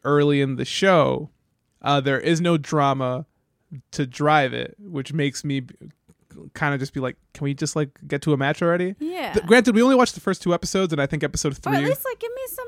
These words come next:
Speaker 2: like, very competitive tryouts or something. Like,
Speaker 1: Right.
Speaker 2: give me something where there's, like, some actual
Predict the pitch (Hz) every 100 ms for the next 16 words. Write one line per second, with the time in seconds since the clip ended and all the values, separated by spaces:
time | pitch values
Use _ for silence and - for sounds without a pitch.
0 | 466 415 330 - - 226 247 330 - 294
1 | 285 277 277 254 - - 226 208 190 160
2 | - - - - - - - 147 151 -
3 | 466 - 403 370 320 269 214 214 214 214
4 | 214 208 - 202 214 - - 233 - -
5 | 226 - 277